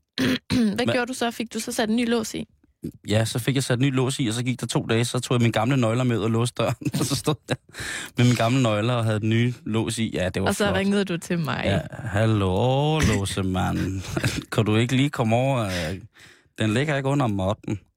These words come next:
Speaker 1: Jeg har faktisk gemt visitkortet på ham der yoga-låsesmeden, fordi han var så sød.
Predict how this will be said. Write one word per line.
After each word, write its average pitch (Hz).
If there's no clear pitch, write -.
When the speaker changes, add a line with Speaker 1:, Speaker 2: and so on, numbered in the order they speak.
Speaker 1:
Jeg 233
har 233
faktisk -
gemt 269
visitkortet 214
på 214
ham 208
der 208
yoga-låsesmeden, 214
fordi 240
han 254
var 277
så -
sød. -